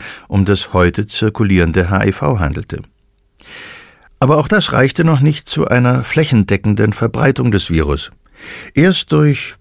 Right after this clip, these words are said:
Bluttransfusionen und im Zuge größerer sexueller Freizügigkeit fand das Virus schließlich neue Wege. Dann allerdings trat die erste Infektionswelle, eine Panik, los,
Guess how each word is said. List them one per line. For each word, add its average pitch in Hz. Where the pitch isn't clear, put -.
Bluttransfusionen 131
und 147
im 151
Zuge 156
größerer 147
sexueller 143
Freizügigkeit 104
fand 170
das 147
Virus 127
schließlich 113
neue 110
Wege. 95
Dann 139
allerdings 139
trat 123
die 123
erste 156
Infektionswelle, 104
eine 98
Panik, 143
los, 104